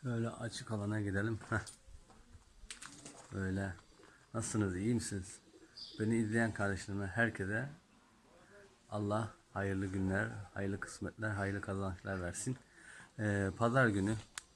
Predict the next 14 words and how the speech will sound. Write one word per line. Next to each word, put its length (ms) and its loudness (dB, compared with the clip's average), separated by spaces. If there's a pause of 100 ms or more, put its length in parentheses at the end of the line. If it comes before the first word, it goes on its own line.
(360)
şöyle 380 6
gösterelim. 640 4 (480)
Evet, 220 4 (100)
dut 200 2
ağacımızı 500 6
görüyorsunuz, 640 4
havuzumuzu 460 4
görüyorsunuz. 640 4 (1500)
Ee, 420 4 (100)
buradan 540 6 (560)
güzel 400 8
bir 60 6
güneş 420 6
vuruyor. 200 4